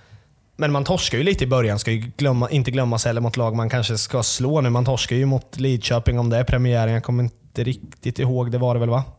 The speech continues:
Eh, och sen har man Rävåsen borta.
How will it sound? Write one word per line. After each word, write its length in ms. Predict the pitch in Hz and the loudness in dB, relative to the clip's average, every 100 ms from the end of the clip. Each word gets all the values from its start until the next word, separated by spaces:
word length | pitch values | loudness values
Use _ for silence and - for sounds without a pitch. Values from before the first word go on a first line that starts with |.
| - _ _ _ _ - _ | -20 _ _ _ _ -20 _
Eh, 180 | - 123 | -2 2
och 120 | 120 | 2
sen 140 | 120 117 | 2 2
har 40 | |
man 120 | 117 | 4
Rävåsen 580 | 123 117 110 120 - 117 | 4 4 2 0 0 0
borta. 280 | 117 - | 0 -2